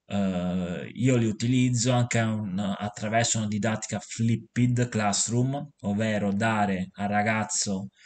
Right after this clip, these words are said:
almeno un compito di assimilazione da casa, così da poterlo ricevere in classe e, ehm, s-, e investigare competenze e quant'altro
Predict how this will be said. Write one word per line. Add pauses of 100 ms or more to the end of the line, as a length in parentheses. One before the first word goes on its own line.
(420)
almeno
un
compito
di
assimilazione (160)
da
casa,
così
da
poterlo (640)
ricevere
in
classe (1040)
e,
ehm,
s-, (440)
e
investigare (180)
competenze
e
quant'altro